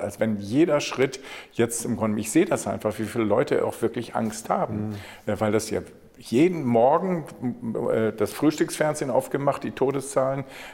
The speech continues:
Speaker 1: äh, und die, die, die, die Inzidenzen und so weiter. Also das, das kann man sich gar nicht vorstellen, also dass das, dass das sowas ist. Das hat's,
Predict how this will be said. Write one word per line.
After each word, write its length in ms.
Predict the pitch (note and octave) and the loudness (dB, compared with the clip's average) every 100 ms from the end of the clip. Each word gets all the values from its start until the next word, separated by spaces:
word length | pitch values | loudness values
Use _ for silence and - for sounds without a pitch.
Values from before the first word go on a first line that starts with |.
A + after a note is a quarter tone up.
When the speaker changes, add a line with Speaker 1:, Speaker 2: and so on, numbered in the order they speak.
| - | 0
Speaker 1:
äh, 240 | B2 A#2+ | 4 6
und 360 | A#2 - A#2+ A#2 | 4 4 2 2
die, 120 | A#2 | 0
die, 300 | A2+ A2 G#2+ | 0 0 0
die, 480 | G2 A2 G#2+ G#2 F#2+ G#2 - | -2 -2 0 0 -2 -8 -8
die 120 | G#2+ | -6
Inzidenzen 760 | - A#2 A#2+ A2 A#2 A#2+ A#2+ | -4 -4 -2 0 0 0 -2
und 160 | A2+ A2+ | -2 -2
so 120 | G#2+ | 0
weiter. 260 | A2 A2+ A2 | 2 4 2
Also 180 | G#2+ G#2+ | 2 -2
das, 200 | G#2 - - - - - _ - | -6 -8 -16 -16 -18 -20 _ -12
das 160 | - | -6
kann 160 | - F#2 | -4 -2
man 140 | G2+ | -2
sich 160 | A2 A#2+ | -2 0
gar 140 | A#2 | 0
nicht 120 | C3 - | 0 0
vorstellen, 440 | - D4+ - C#3 | 0 0 0 0
also 160 | A2+ A#2 | 0 0
dass 160 | A2+ | 0
das, 240 | A#2 - - | 0 -2 -2
dass 160 | A2+ | -2
das 160 | A#2+ - | -2 -2
sowas 240 | A2 A2+ | 0 0
ist. 160 | A#2 A2+ | -4 -6
Das 180 | G#2+ A#2+ | -4 -2
hat's, 260 | A2+ - | -2 -2